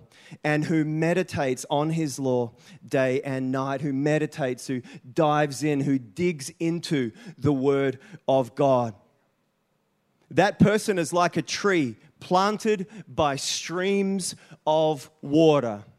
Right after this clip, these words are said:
which yields its fruit in season. In the proper season, we yield our fruit, and whose leaf does not wither. Whatever they do, it will prosper. Those who meditate on the law of the Lord, those who dig in,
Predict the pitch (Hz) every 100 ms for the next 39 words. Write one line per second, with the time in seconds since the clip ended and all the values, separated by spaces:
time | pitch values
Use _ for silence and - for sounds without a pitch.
0 | _ _ _ _ _ _ _ _ - 175
1 | 170 135 143 196 220 190 180 - - -
2 | 202 185 - _ - 226 233 - 214 180
3 | 131 104 101 - 214 226 - 220 208 208
4 | - 175 135 117 107 _ 135 135 131 135
5 | 123 123 117 110 _ _ _ _ _ -
6 | - 156 135 143 160 - 160 180 - 160
7 | 151 165 135 127 110 113 - _ _ _
8 | - 139 147 143 143 127 127 117 107 _
9 | _ - - 135 123 120 147 135 135 -
10 | 113 - - 160 180 196 202 180 147 -
11 | 151 160 160 165 160 156 135 113 _ 165
12 | - 151 139 135 139 143 139 113 127 131
13 | 131 120 160 175 170 185 156 131 101 175
14 | 160 147 151 120